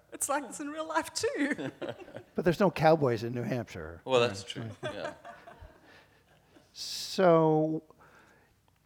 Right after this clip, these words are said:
Speaker 2: you were a, a part of a New Frontiers Church, uh, in, in a lot of different places. So did that help when you came to the United States?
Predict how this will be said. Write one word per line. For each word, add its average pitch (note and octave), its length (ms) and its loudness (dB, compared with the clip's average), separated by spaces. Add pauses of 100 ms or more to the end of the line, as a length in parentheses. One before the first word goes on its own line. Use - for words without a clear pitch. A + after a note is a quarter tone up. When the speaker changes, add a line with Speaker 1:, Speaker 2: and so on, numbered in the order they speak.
(120)
Speaker 2:
you F#3+ 200 6
were G3 160 12 (120)
a, F#3+ 80 2 (100)
a D#3+ 40 -2
part F#3+ 300 12
of D3+ 160 8
a D3+ 100 8
New D#3 140 4
Frontiers C3+ 480 2
Church, - 680 -2 (180)
uh, A#2 300 -4 (600)
in, D3 240 -4
in C#3+ 140 0
a C3+ 40 0
lot D3 200 8
of C3+ 60 4
different A2+ 260 -4
places. A2+ 500 -4 (260)
So F3 140 0
did E3 140 4
that F#3+ 140 12
help D#3 340 4 (380)
when D3+ 200 0
you C#3+ 200 2
came C#3+ 280 2
to C#3 160 -2
the C3+ 60 -2
United C3 260 0
States? C3+ 360 -6